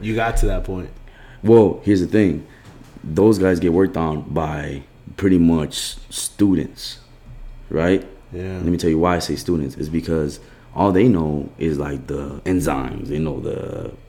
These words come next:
Speaker 2: the, the all the, the D N A, or, you know,
Speaker 1: Yeah,
Speaker 2: down
Speaker 1: the,
Speaker 2: to the
Speaker 1: the,
Speaker 2: T.
Speaker 1: like, the very, like,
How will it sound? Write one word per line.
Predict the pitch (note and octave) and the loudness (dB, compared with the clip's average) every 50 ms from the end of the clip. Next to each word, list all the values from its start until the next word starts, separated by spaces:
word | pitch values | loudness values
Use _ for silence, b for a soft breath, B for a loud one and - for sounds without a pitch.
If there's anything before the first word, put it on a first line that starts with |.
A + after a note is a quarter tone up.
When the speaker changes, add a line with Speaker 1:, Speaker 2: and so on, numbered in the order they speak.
| - | -16
Speaker 2:
the, | - - - - - - - - E2 - | -14 -14 -12 -14 -14 -10 -8 -6 -6 -6
the | - - | -8 -8
all | - - D#2+ D#2+ | -6 -4 -2 -2
the, | D2 D#2 D#2 D2 C#2+ C#2 C#2 C#2+ C#2+ D2 D2+ D2+ - - - - - - | -2 -2 -2 -2 -4 -4 -8 -10 -10 -12 -14 -14 -14 -12 -12 -12 -10 -4
the | - E2+ E2+ | -2 0 0
D | E2 D#2+ F2+ F2+ F2+ | 0 0 0 2 2
N | E2+ E2+ E2+ | 2 2 0
A, | E2 D#2 - | 0 -2 -2
or, | - G2 A2+ | 0 4 6
you | C3 C3+ | 6 8
know, | B2+ B2 A#2 | 8 6 4
Speaker 1:
Yeah, | A2 G2+ F#2 | 2 0 0
Speaker 2:
down | - G#2+ G2+ - | 2 4 6 6
Speaker 1:
the, | C#3 | 6
Speaker 2:
to | A#2 G2 | 4 4
the | F#2+ | 2
Speaker 1:
the, | F#2+ B2 B2 | 4 4 6
Speaker 2:
T. | A2+ | 6
Speaker 1:
like, | G2 C3+ C#3 C3+ - | 6 4 4 2 2
the | C#3 C3 B2+ | 2 2 4
very, | B2 C3 C#3 C#3+ D3 C#3+ C#3+ C#3+ C#3+ C#3 C3+ C3 B2+ | 4 4 4 4 6 6 4 4 4 4 2 2 0
like, | A#2+ A#2 A2+ A2 G#2+ G#2+ - | 0 -2 -2 -2 -2 -4 -8